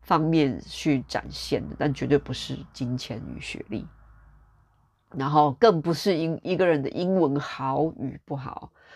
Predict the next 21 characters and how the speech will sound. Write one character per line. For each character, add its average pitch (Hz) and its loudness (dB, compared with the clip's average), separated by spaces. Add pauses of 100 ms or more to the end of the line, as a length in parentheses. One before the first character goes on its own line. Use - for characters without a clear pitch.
(220)
这 285 0
个 233 8
东 214 6
西 190 -2
呢， 147 0
希 180 -4
望 175 4 (1400)
有 147 0
一 156 2
天 165 4
可 165 -4
以 156 2
看 156 -2
到 143 4
全 139 -4
台 135 -4
湾 135 -4
的， 196 -8 (920)
不 - 2
要 190 10
说 202 4